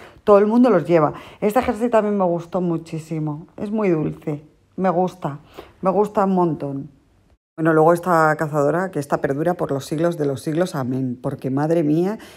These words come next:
esta, te, yo qué sé, te trasladas al año en yo no sé cuánto y se seguía llevando, siempre se lleva esa cazadora. Bueno, y luego, eh, pantalones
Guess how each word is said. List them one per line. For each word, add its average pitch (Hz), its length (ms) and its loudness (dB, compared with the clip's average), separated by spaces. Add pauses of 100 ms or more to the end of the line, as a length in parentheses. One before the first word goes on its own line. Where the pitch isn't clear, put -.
(120)
esta, 208 460 0
te, 165 500 -2
yo 185 160 -2
qué 220 80 2
sé, 202 240 -2
te 175 140 0
trasladas 151 600 2
al 196 100 -2
año 196 260 0
en 185 160 0
yo 175 140 0
no 190 80 -2
sé 190 140 -6
cuánto 208 420 2
y 196 40 0
se 165 140 0
seguía 156 320 -2
llevando, 180 400 0
siempre 196 300 -2
se 196 120 -2
lleva 139 240 -2
esa 139 160 -4
cazadora. 131 540 -6 (460)
Bueno, 165 260 4
y 139 40 4
luego, 196 380 6
eh, 151 320 2
pantalones 151 720 2